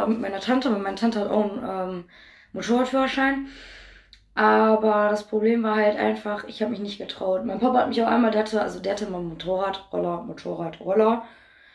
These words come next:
Äh, und als jetzt hatte der ein Motorrad, davor hatte der aber einen Roller und da hat der mich mal von einem Probetag irgendwie abgeholt, bei Netto, glaub ich, bei uns. Und,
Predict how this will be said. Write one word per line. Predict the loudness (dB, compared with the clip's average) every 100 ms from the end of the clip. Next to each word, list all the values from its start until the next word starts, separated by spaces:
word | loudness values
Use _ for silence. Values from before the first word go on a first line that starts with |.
| _ _ _ _ 0
Äh, | 6 6 6 4
und | 0 -2 -2
als | -2 -2
jetzt | -2 -2
hatte | -6 -4
der | 0 0 2 0
ein | -2
Motorrad, | -4 -2 2 4 2 0
davor | -2 0 0
hatte | 0
der | 0 2
aber | 2
einen | 0
Roller | 0 2
und | 2
da |
hat | 2
der | 2
mich | 2 0
mal | 0 2 2
von | 0 0
einem | 0
Probetag | 0 0 0 -2 -2
irgendwie | 0 0 0
abgeholt, | -8 -6 4 4 4 0 -16 -20 _
bei | -4
Netto, | -2 -2 0
glaub | 2 2
ich, | 0
bei | -2
uns. | 0 0 -2 -6 -20 -20 -20 -20 _ _
Und, | 2 6 8 8 4 2